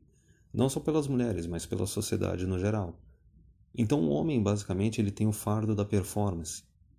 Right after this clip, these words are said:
Ele tem que ficar constantemente, do momento que ele nasce até o dia que ele morre, provando o valor dele pra sociedade.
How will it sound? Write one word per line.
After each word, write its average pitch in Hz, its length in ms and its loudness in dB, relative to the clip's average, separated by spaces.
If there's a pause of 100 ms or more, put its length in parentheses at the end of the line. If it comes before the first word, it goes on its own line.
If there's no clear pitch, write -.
(380)
Ele 85 180 -2
tem 107 180 2
que 110 120 -4
ficar 92 520 -4 (680)
constantemente, 123 1300 0 (100)
do 87 140 -2
momento 87 400 0
que - 80 -6
ele 117 100 2
nasce 104 380 2
até 98 100 -4
o 92 80 2
dia 90 280 -2 (200)
que - 80 -2
ele 92 120 2
morre, 92 440 0 (460)
provando 110 640 4
o 98 120 2
valor 90 420 0
dele 85 240 -4
pra - 140 -8
sociedade. - 680 -6